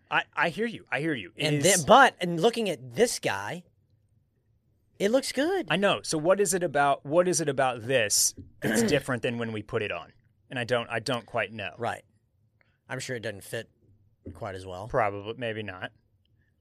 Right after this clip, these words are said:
Speaker 1: But I know what you're, I know
Speaker 2: I
Speaker 1: what
Speaker 2: have
Speaker 1: you're
Speaker 2: a
Speaker 1: talking
Speaker 2: suit
Speaker 1: about.
Speaker 2: that fit, I have a theory suit that looks just like this.
Speaker 1: You're either looking, you e-, you feel like you look too, I don't know, like you're in, like, a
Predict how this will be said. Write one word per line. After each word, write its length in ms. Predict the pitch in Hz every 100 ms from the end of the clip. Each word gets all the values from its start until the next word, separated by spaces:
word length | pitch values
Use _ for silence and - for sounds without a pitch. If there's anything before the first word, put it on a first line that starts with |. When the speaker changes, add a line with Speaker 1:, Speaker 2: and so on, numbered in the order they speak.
| _
Speaker 1:
But 100 | 170
I 60 | 208
know 120 | 240
what 100 | 254
you're, 80 | 151 170
I 100 | 175
know 120 | 202
Speaker 2:
I 40 |
Speaker 1:
what 40 | 226
Speaker 2:
have 80 | 320
Speaker 1:
you're 60 |
Speaker 2:
a 20 | 190
Speaker 1:
talking 120 | 160
Speaker 2:
suit 60 | 180
Speaker 1:
about. 100 | 160
Speaker 2:
that 120 | 127
fit, 120 | 160
I 40 | 156
have 120 | 190
a 60 | 180
theory 300 | - 185 151
suit 220 | - 127
that 60 | 120
looks 180 | 123
just 200 | - 127
like 180 | 113 98
this. 280 | - - - _ -
Speaker 1:
You're 200 | 165 185
either 200 | 175 165
looking, 340 | 202 214 190 151
you 140 | 180
e-, 180 | 208 196
you 100 | 170
feel 220 | 170 233 226
like 180 | 214
you 60 | 196
look 260 | 190 190 -
too, 600 | - 185 175 170 160 156 _ _ _ _ _ _ _ _ _ _ -
I 40 |
don't 120 | 175
know, 100 | 165
like 200 | 143 135
you're 120 | 143
in, 140 | 151 151
like, 140 | 143
a 100 | 120